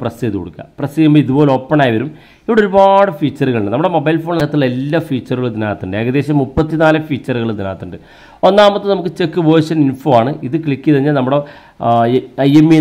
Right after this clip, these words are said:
number ഡീറ്റെയിൽസുകളൊക്കെ ഇവിടെ കാണാൻ സാധിക്കും. നമ്മുടെ security patch ഡീറ്റെയിൽസൊക്കെ ഇതിനകത്ത് ലഭ്യമാകും. രണ്ടാമത്തെ SIM കാർഡാണ്. SIM card, രണ്ട് SIM card working ആണോ, ആ, രണ്ട് SIM card ഇപ്പം നിലവിലുണ്ടോ എന്നൊക്കെ കാണാൻ സാധിക്കും. ഇതിലിപ്പോൾ ഒരു SIM card മാത്രമേ work ചെയ്യുന്നുള്ളൂ.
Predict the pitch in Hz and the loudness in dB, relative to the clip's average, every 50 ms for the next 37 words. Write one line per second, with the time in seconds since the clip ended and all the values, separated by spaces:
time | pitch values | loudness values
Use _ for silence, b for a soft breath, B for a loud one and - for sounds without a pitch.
0 | 147 139 131 127 131 127 123 120 113 117 127 120 117 131 123 113 113 117 117 120 | 4 2 0 0 -2 -4 -4 -4 -4 -4 -6 -4 -4 -4 -4 -4 -4 -4 -4 -6
1 | 120 117 - 107 104 107 107 101 107 98 95 87 95 104 104 110 113 107 - 113 | -6 -4 -4 -4 -4 -4 -4 -4 -6 -6 -6 -6 -6 -6 -6 -4 -6 -6 -8 -8
2 | - - 127 127 123 123 127 127 123 127 123 120 113 110 117 113 110 101 104 110 | -6 -2 -2 -2 -2 -2 -4 -4 -2 -2 -2 -2 -2 -2 -4 -4 -4 -4 -4 -6
3 | 104 104 - 110 92 123 131 B B B B - 156 151 147 151 135 127 107 120 | -6 -4 -6 -6 -6 -6 -8 B B B B 2 2 2 2 2 0 0 0 0
4 | 117 110 101 92 87 - - - 147 151 180 180 180 170 190 160 - 156 151 151 | -2 -2 -2 -4 -4 -6 -6 -4 0 2 2 2 0 -2 -4 -4 0 2 2 2
5 | 143 165 170 175 170 147 151 175 B B B B B _ - - 160 165 165 170 | 4 4 4 4 4 2 0 -2 B B B B B _ -6 -4 -2 2 2 4
6 | 165 165 170 165 - 165 156 151 156 156 156 160 160 151 147 151 147 143 147 143 | 4 2 0 -2 -2 0 0 0 0 0 -2 -2 0 0 2 0 0 0 -2 -4
7 | 139 135 139 - - 151 151 147 131 123 123 135 147 143 - - - - 127 123 | -4 -6 -6 -4 0 2 2 2 2 2 2 0 0 -2 -4 -8 -8 -4 -2 -2
8 | 120 123 123 131 135 131 123 117 127 131 127 131 127 120 113 - 127 120 117 104 | -2 -2 -2 -2 -2 -2 -4 -4 -6 -4 -2 -2 -2 -4 -4 -4 -4 -4 -4 -4
9 | - 123 117 120 123 123 117 113 110 131 120 117 113 117 - 110 107 110 107 101 | -4 -2 -2 0 0 0 -2 -2 -2 -2 -2 -2 -4 -4 -4 -4 -2 -2 -4 -4
10 | 101 101 101 127 147 B B B B B B B 143 147 170 156 143 151 147 160 | -6 -6 -8 -8 -12 B B B B B B B 0 0 2 4 4 4 4 4
11 | 180 156 151 139 127 135 135 135 131 127 117 113 117 120 123 120 110 95 - - | 4 2 0 0 2 2 2 2 2 0 0 0 -2 -4 -4 -4 -4 -6 -4 -4
12 | 131 117 110 104 101 107 | -2 -2 0 -2 -2 -2